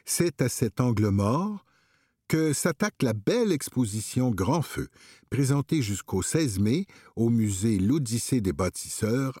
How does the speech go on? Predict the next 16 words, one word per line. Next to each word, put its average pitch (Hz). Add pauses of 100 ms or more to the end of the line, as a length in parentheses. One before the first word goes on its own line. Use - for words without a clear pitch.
(100)
à 101
Alma. 90 (1300)
Pour 131
réaliser 107
ce -
travail 85
photographique -
et 71
archivistique, - (680)
les 135
artistes 156
Nicolas 127
Lévesque 110
et 98
Sophie -
Gagnon-Bergeron 101